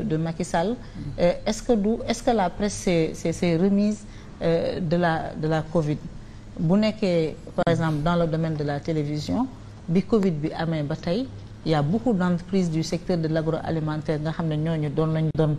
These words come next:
Speaker 1: porter, euh, la publicité au niveau des, des, des entreprises de presse. Ñu ci bari dañoo retiré wu. Euh, les gens oublient que depuis covid bi ta-, ba tey dafa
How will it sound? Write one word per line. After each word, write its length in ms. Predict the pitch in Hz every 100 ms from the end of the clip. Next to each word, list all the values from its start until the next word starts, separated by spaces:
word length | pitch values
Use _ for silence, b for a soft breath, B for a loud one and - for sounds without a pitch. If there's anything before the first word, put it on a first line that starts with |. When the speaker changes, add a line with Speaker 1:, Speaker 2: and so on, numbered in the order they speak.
| -
Speaker 1:
porter, 360 | 170 - 151 - B B B
euh, 300 | 165 156 147 143
la 160 | 156
publicité 500 | 147 175 156 170 160
au 180 | 165 156
niveau 260 | 160 156 156
des, 280 | 147 143
des, 160 | - 143
des 220 | 143 147
entreprises 340 | 156 147 160 139
de 100 | 139
presse. 320 | - 220 -
Ñu 160 | 165 165
ci 80 | 165
bari 260 | 151 190
dañoo 440 | 185 165 156 156 147 -
retiré 320 | 156 175 190
wu. 100 | 165 B B B -
Euh, 180 | 165 160
les 220 | 165 170 175
gens 220 | 196 196 -
oublient 340 | 202 196 196
que 220 | - 214 247 - 156
depuis 340 | 151 226 233 - - _ _ _ _
covid 500 | - 196 - _ 185
bi 80 | 160
ta-, 140 | 165 156
ba 120 | 147 165
tey 260 | 160 175 B B
dafa 260 | - 180